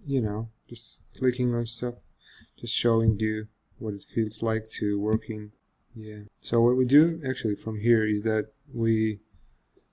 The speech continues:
launch Zoom meetings from within this web app.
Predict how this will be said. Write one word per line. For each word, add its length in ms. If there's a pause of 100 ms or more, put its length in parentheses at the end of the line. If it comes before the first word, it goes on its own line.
(140)
launch 320
Zoom 360
meetings 840 (480)
from 160
within 240
this 200
web 200
app. 220